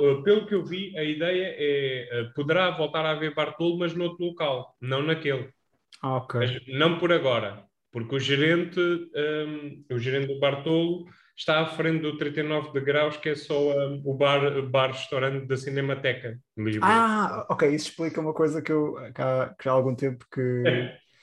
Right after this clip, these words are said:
Speaker 1: Portanto
Speaker 2: que há algum tempo que, que tem sido
Speaker 1: É.
Speaker 2: falada, que é,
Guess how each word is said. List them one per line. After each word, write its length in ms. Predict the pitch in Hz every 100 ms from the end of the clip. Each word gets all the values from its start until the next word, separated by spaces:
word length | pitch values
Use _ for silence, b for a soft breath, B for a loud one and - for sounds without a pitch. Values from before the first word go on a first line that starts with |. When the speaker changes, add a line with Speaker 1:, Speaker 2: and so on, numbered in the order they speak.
| -
Speaker 1:
Portanto 420 | 139 135 156 151
Speaker 2:
que 60 | 151
há 20 |
algum 240 | 165 185 185
tempo 240 | 208 202
que, 200 | - 180
que 80 | -
tem 120 | 180
sido 200 | 156 180
Speaker 1:
É. 60 | 160
Speaker 2:
falada, 360 | 156 127 117 117
que 140 | 156
é, 240 | 143 127